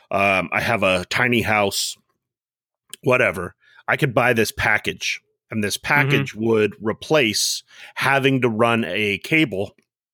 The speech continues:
Speaker 1: from my home or from, uh, another place to, uh, you know,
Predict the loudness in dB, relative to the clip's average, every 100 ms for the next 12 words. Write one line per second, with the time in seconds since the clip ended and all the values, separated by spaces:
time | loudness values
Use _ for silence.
0 | _ _ _ _ _ _ _ -4 0 2
1 | 2 2 2 2 2 2 -2 _ -20 -20
2 | -18 -4 0 0 -2 -2 2 2 2 -2
3 | -8 _ -4 -2 0 0 0 0 0 -2
4 | 0 0 0 -4 -10 _ 0 4 4 4
5 | 2 -4 _ _ _ _ _ _ 0 2
6 | 2 0 -2 _ _ -2 2 2